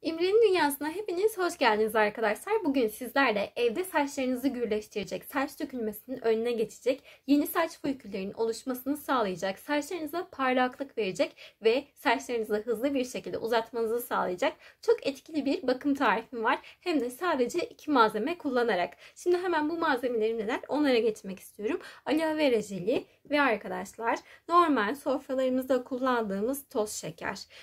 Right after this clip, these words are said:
Bu ikisini karıştırdığımız zaman bunları saçlarımıza uyguluyoruz ve ilk uygulamadan itibaren saçlarımızdaki gürleşmeyi, hacimlenmeyi, farkı, parlaklığı gerçekten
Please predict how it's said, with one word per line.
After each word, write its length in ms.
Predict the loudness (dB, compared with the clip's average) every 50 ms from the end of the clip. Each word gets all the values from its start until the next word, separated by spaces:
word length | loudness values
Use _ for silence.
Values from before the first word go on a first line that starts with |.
| -20 _ -8
Bu 120 | -8 -6
ikisini 500 | -6 -6 -6 -6 -6 -6 -4 -4 -4 0
karıştırdığımız 880 | 2 2 2 2 2 -2 -2 -2 -2 0 0 0 2 4 4 2 2 2
zaman 400 | 0 -4 -4 -2 -4 -4 -6 -6 -12 -20 _ _ -4
bunları 340 | -2 0 2 2 2 0
saçlarımıza 720 | -2 -2 -2 -2 -2 -2 -2 -2 0 0 0 0 -4 -4
uyguluyoruz 720 | 0 2 4 4 6 4 4 6 6 6 6 4 2 -2 -4
ve 160 | -6 -6 -4 -2
ilk 360 | -2 -2 -2 -2 -6 -4 0
uygulamadan 600 | 2 2 4 4 4 2 2 0 -2 -2 -2 -2
itibaren 640 | 0 0 -2 -2 -4 -4 -2 0 0 0 0 -4 -6
saçlarımızdaki 960 | -2 0 0 0 0 0 -4 -4 -4 -4 -4 -6 -8 -10 -8 -6 -4 -4 -4 -6 -10 -14 _
gürleşmeyi, 800 | 0 2 4 6 6 4 4 2 -2 -6 -6 -2 2 2 2 2
hacimlenmeyi, 920 | 2 0 0 0 0 0 0 0 -2 -2 -2 -4 -4 -2 -2 -2 -2 -2 -2
farkı, 540 | 0 2 4 4 4 0 -2 -6 -6 -6 -4
parlaklığı 680 | -2 0 2 2 2 0 0 -2 _ 2 2 2 2 2 -4 -14 _ 2
gerçekten 760 | 4 4 4 4 0 -8 -10 -12 _ _ -4 -2 -2 -4